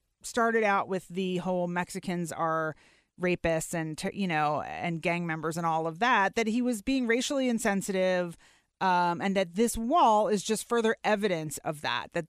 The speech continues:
that's what makes it, that it is a racial statement, and that's the immoral part of it. I still say it's a very fraught word to use, and I, I don't think it's the right choice for Democrats. Uh, however, they're doubling down on their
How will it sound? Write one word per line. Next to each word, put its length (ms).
that's 320
what 180
makes 300
it, 160
that 100
it 100
is 140
a 80
racial 560
statement, 640
and 180
that's 300
the 180
immoral 400
part 220
of 80
it. 140
I 60
still 300
say 220
it's 100
a 60
very 540
fraught 440
word 320
to 120
use, 260
and 100
I, 140
I 180
don't 240
think 140
it's 140
the 100
right 240
choice 500
for 200
Democrats. 720
Uh, 260
however, 680
they're 340
doubling 360
down 260
on 200
their 340